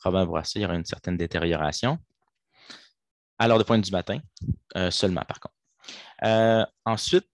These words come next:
troisième impact, euh, la difficulté d'insertion et sortie sur la rue Beaurevoir pour les nouveaux résidents en raison des files d'attente. Donc, il y a une présence, en fait, il y a déjà une présence de files d'attente sur Beaurevoir.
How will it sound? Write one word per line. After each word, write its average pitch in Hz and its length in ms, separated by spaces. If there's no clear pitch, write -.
troisième 117 400
impact, 139 640
euh, 113 220
la 110 140
difficulté 135 540
d'insertion 139 540
et 120 60
sortie - 320
sur - 140
la 107 120
rue 101 120
Beaurevoir 101 440
pour 107 120
les 95 80
nouveaux 127 240
résidents 101 440
en 104 100
raison 101 240
des 104 120
files 104 180
d'attente. 95 340
Donc, 92 220
il 98 40
y - 20
a 92 40
une 92 80
présence, 110 540
en 90 80
fait, 113 80
il 113 60
y 101 40
a - 20
déjà 113 320
une 113 120
présence 104 360
de 98 80
files 107 160
d'attente 104 300
sur 95 120
Beaurevoir. 95 560